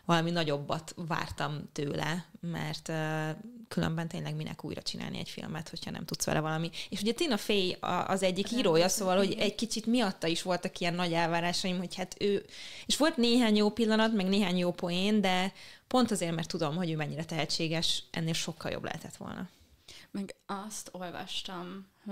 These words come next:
Speaker 2: hogy, ö, Lindsay Lohanre volt valami dig a filmben, ami rosszul esett neki,
Speaker 1: Na, erre
Speaker 2: de
Speaker 1: nem
Speaker 2: aztán
Speaker 1: emlékszem.
Speaker 2: nem követtem tovább,
Speaker 1: Aha.
Speaker 2: hogy, hogy az hogy alakult.
Speaker 1: Mhm.
Speaker 2: De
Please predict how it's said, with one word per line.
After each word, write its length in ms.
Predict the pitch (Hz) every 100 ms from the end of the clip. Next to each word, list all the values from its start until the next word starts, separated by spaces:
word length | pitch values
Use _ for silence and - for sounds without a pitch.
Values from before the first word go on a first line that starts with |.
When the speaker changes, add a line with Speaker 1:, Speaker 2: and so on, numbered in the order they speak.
| 196
Speaker 2:
hogy, 300 | 196 190 196
ö, 280 | 190 190 196
Lindsay 340 | 208 214 214
Lohanre 420 | 196 202 196 196
volt 260 | 185 202 214
valami 340 | 196 190 190 180
dig 420 | 190 190 240 269 - _ _ _
a 420 | 214 214 220 -
filmben, 400 | 214 - 196 196
ami 120 | 185 196
rosszul 340 | 196 - 208
esett 380 | 208 - 214 -
neki, 560 | 220 - 247 262 294 - _ - - -
Speaker 1:
Na, 100 | 214 -
erre 60 |
Speaker 2:
de 80 | 202
Speaker 1:
nem 120 | 202
Speaker 2:
aztán 160 | 196 185
Speaker 1:
emlékszem. 220 | 202 202
Speaker 2:
nem 100 | 202
követtem 640 | 202 185 190 - 190 190 196
tovább, 300 | 196 180 180
Speaker 1:
Aha. 180 | 202 196
Speaker 2:
hogy, 320 | 196 196 - -
hogy 160 | 208 196 208
az 120 | -
hogy 180 | 202 196
alakult. 640 | 196 202 - 196 208 220 - - -
Speaker 1:
Mhm. 280 | 202 202 202
Speaker 2:
De 360 | 196 190 180